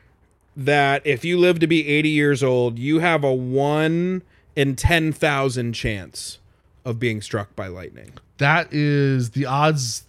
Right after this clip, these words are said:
Speaker 2: I hate
Speaker 1: Is
Speaker 2: that.
Speaker 1: that staggeringly low to you?
Speaker 2: That's, that scares me.
Speaker 1: Now, if you were to be struck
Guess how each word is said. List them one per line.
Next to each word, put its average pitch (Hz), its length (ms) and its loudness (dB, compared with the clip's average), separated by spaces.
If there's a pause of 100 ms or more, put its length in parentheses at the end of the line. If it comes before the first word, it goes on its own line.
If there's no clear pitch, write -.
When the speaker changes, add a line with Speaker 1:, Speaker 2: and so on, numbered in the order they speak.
(260)
Speaker 2:
I 127 400 0
hate 127 120 0
Speaker 1:
Is 120 100 -2
Speaker 2:
that. 151 220 0
Speaker 1:
that - 20 -14
staggeringly 151 680 0
low 139 200 4
to 143 80 0
you? 151 240 0
Speaker 2:
That's, 117 1040 -4 (100)
that 123 400 2 (100)
scares 117 440 0
me. 90 180 -10 (380)
Speaker 1:
Now, 143 540 4 (480)
if 147 260 -4
you 180 140 -2
were 220 100 10
to 202 60 8
be 196 140 0
struck - 540 -2